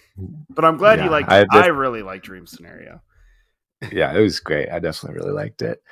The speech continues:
Speaker 2: Um, and then the movie that I posted on Instagram that I went and saw in the theater, The Iron Claw,
Speaker 1: Yeah.
Speaker 2: um, which I was hyped for, and it was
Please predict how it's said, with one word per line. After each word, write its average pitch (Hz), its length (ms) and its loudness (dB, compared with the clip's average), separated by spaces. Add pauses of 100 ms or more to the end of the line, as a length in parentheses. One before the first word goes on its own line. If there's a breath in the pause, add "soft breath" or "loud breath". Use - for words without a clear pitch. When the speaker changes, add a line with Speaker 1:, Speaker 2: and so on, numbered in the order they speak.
(380 soft breath)
Speaker 2:
Um, 80 440 -2 (320)
and 101 180 2
then 98 520 2 (280)
the - 80 -8
movie 117 320 4
that 104 160 6
I 98 80 2
posted 98 400 -4
on 92 80 -2
Instagram 127 640 -2
that 113 100 -2
I 110 60 -2
went 107 140 -8
and 98 80 -12
saw 123 500 2 (260)
in 95 140 -12
the 92 80 -8
theater, 101 640 -4 (560)
The 85 140 -8
Iron 101 540 0
Claw, 78 640 -10
Speaker 1:
Yeah. 90 380 -18
Speaker 2:
um, 76 500 -14 (240)
which 82 240 -10
I 80 140 -8
was 76 240 -10
hyped - 560 -4 (120)
for, 69 400 -16 (300 soft breath)
and 76 560 -10 (100)
it 123 200 2
was 117 500 0